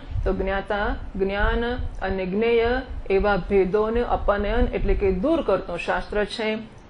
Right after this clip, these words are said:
એ અવિષય તરીકે પ્રત્યેગાત્માનું પ્રતિપાદન કરે છે. કયું શાસ્ત્ર છે? યસ્યા મતમ તસ્ય મતમ, જેને માટે બ્રહ્મ અમત છે તેને માટે મત. મત એટલે નોન, અમત એટલે અનનોન.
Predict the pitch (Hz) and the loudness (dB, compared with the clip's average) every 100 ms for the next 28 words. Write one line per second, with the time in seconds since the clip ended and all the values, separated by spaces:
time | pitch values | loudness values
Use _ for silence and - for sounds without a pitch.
0 | 202 202 262 - - - 185 220 220 254 | -2 0 -2 -6 -4 2 4 2 4 2
1 | 233 185 180 185 170 - - 196 - 190 | 2 -2 0 2 2 0 0 -2 0 0
2 | 165 156 175 190 302 - - 202 202 175 | 0 -4 -4 -6 -6 -6 -6 -4 -4 -4
3 | 170 175 240 226 180 - - 214 - - | -4 -4 -6 -2 -2 -2 -8 -10 -12 -18
4 | - - - - - - 202 269 254 240 | -18 -18 -20 -20 -10 4 6 6 4 0
5 | 262 262 262 294 349 - - - - 202 | 4 2 2 -4 -4 -12 -20 -20 -2 0
6 | 220 - 240 220 196 202 185 175 170 190 | 0 2 2 4 0 -2 -2 -4 -2 -2
7 | 190 196 240 262 294 - - - 202 196 | -2 0 2 2 0 -6 -10 -4 0 0
8 | 202 208 190 196 175 180 190 196 220 - | 0 -2 -2 -2 0 0 0 -2 -2 0
9 | 196 247 247 247 247 262 285 311 - - | 2 2 4 4 4 2 -2 -4 -12 -2
10 | 220 214 185 175 175 196 208 190 - 156 | 0 0 0 -4 -4 -2 0 -2 -2 -4
11 | 208 240 240 240 226 233 170 - - - | 2 4 4 4 4 2 2 -4 -18 -10
12 | - 196 208 202 202 214 - 247 208 156 | -4 -2 0 -2 -2 0 0 0 0 -4